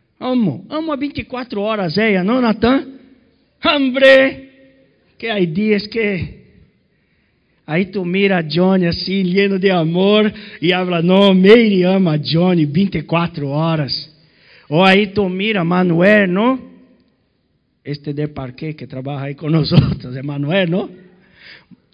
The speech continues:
É, José, José, perdona. Aí José está aí sempre postando as fotos com tua mulher e tu habla,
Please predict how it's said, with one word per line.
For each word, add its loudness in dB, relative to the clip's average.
É, -4
José, -10
José, -4
perdona. -8
Aí -12
José -8
está -6
aí -6
sempre -8
postando -8
as -8
fotos -8
com -8
tua -8
mulher -4
e -10
tu -10
habla, -4